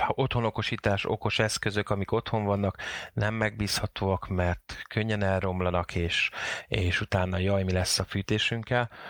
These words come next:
Ja, azt kell mondjam, hogy az esetek többségében, hogyha nem arról beszélünk, hogy mi forraszgatjuk otthon össze a, a kis E S P-kből a, a cuccokat, bár szá-, számos esetben egyébként még az is,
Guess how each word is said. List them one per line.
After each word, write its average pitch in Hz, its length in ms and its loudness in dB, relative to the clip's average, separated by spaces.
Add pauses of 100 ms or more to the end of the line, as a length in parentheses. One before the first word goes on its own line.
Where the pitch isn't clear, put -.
(400)
Ja, 98 320 0
azt 135 140 -2
kell 131 120 2
mondjam, 123 280 0
hogy 113 100 0
az 110 100 -2
esetek 127 380 -6
többségében, 107 640 0
hogyha 104 280 0
nem 107 520 0
arról 104 440 0
beszélünk, 101 460 0
hogy 98 200 -2
mi 101 320 0 (200)
forraszgatjuk 101 640 0
otthon 101 300 0
össze 98 300 0
a, 98 220 2 (320)
a 95 640 2
kis - 280 0
E 101 280 2
S - 100 -6
P-kből 98 1120 -2
a, 95 220 2 (140)
a 95 140 0
cuccokat, 104 560 -2
bár 95 160 2
szá-, - 160 0 (240)
számos 110 400 2
esetben 95 340 0
egyébként 95 380 2
még 95 120 2
az 98 120 2
is, - 160 0